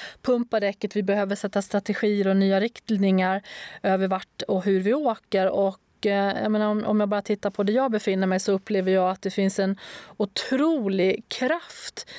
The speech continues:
i organisationen att, att hela tiden försöka ligga steget före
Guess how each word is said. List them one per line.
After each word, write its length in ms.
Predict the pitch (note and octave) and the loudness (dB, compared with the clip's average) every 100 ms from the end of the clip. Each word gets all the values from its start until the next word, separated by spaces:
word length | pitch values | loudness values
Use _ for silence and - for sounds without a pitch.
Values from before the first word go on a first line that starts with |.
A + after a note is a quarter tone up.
| - - - | -18 -12 -2
i 140 | G3+ | 2
organisationen 1000 | G3+ G3 F#3+ F#3+ G3 - G#3 G3+ G3 F#3 | 2 2 0 0 0 2 2 2 2 2
att, 180 | F#3 - | 0 -2
att 200 | F#3+ - | -6 -4
hela 320 | A3 G3+ G3+ | 0 0 0
tiden 240 | G3+ F#3+ | 0 0
försöka 560 | - G3+ A#3+ A3+ - G3 | 0 0 2 0 0 0
ligga 300 | F#3+ F#3 F3+ | 0 0 -4
steget 440 | - F#3+ F3+ F#3 | 0 0 0 -2
före 580 | - F#3+ F#3 F#3+ F#3+ | -2 0 2 2 2